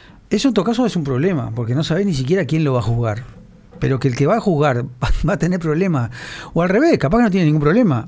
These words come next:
Y él tiene clarito que es serio y que es completo. Es, o sea, el problema para la, para la libertad de expresión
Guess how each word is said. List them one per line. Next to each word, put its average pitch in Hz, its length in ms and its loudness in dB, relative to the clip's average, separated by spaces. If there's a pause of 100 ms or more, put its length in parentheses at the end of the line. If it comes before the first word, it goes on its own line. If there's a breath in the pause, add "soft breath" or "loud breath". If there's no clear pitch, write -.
Y 151 120 0
él 175 80 2
tiene 190 200 0
clarito 143 400 0
que 156 140 0
es - 80 2
serio 185 360 2
y - 40 0
que 151 80 2
es 139 40 -2
completo. 135 500 2
Es, 202 180 2
o 156 60 0
sea, 135 120 0
el 127 80 0
problema 214 400 2
para 175 180 2
la, 135 260 0
para 131 200 -2
la 127 80 0
libertad 123 180 -2
de 202 60 2
expresión 131 500 -2